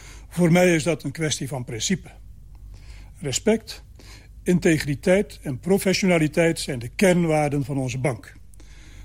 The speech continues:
De samenleving moet erop kunnen vertrouwen dat mensen van de Rabobank vanuit deze waarden opereren. Ik hecht eraan te benadrukken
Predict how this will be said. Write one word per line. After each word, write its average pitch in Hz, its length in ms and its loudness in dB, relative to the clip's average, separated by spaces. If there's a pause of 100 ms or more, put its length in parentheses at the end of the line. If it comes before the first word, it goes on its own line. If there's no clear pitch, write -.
De - 140 -12
samenleving 185 600 4
moet 160 140 0
erop 151 160 -4
kunnen 139 200 -4
vertrouwen 175 520 0
dat 135 160 -8
mensen 156 300 -2
van 127 120 -8
de 120 80 -6
Rabobank 156 680 0 (180)
vanuit 165 300 2
deze 175 360 4
waarden 143 360 -2
opereren. 107 540 -12 (800)
Ik - 120 -14
hecht - 300 0
eraan 139 300 -4
te - 100 -8
benadrukken 160 680 0